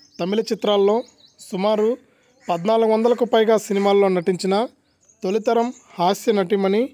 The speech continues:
రమాప్రభ జీవితంలో ఉన్నత స్థానానికి ఎదిగి హీరోయిన్లతో సమానంగా ఆస్తులను కూడబెట్టిన ఈమె తర్వాత తన ఆస్తులన్నీ పోగొట్టుకుంది.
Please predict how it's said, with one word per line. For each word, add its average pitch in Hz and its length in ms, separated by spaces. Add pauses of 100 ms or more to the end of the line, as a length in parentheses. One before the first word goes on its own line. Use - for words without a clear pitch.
(460)
రమాప్రభ 202 600
జీవితంలో 190 680 (500)
ఉన్నత 214 280
స్థానానికి 214 640
ఎదిగి 196 340 (340)
హీరోయిన్లతో 220 580
సమానంగా 196 600 (500)
ఆస్తులను 214 460
కూడబెట్టిన 196 600 (480)
ఈమె 214 320 (280)
తర్వాత 214 420
తన 196 120
ఆస్తులన్నీ 208 580
పోగొట్టుకుంది. 185 720